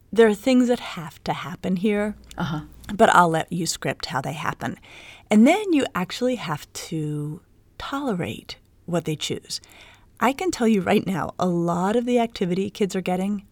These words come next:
Speaker 1: are TikTok dances. And that's activity. They are up, they are moving, they are wiggling their bodies, they're doing it repeatedly.
Speaker 2: <laughs>
Speaker 1: And the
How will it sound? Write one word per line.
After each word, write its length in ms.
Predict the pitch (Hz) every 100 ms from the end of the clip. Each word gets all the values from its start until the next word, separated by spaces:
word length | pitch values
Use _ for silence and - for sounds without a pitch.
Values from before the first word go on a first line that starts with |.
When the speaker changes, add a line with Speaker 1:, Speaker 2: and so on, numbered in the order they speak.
| -
Speaker 1:
are 60 | 170
TikTok 480 | - 170 - 170 -
dances. 560 | 113 147 - - - - - - - - - -
And 380 | 220 208 214 - _ _ _ -
that's 360 | 240 262 -
activity. 560 | 339 - 370 370 196 -
They 120 | 180 175
are 60 | -
up, 240 | 311 302
they 160 | - 165
are 80 | 170
moving, 380 | 233 262 254
they 100 | 214
are 80 | 160
wiggling 300 | 202 233 262
their 100 | 247
bodies, 520 | 220 196 190 185 175 -
they're 140 | 175
doing 260 | 175 233 247
it 100 | 233
repeatedly. 800 | 226 - 185 185 180 175 170 165
Speaker 2:
<laughs> 40 | - - - - - - -
Speaker 1:
And 220 | 233 233
the 140 | 240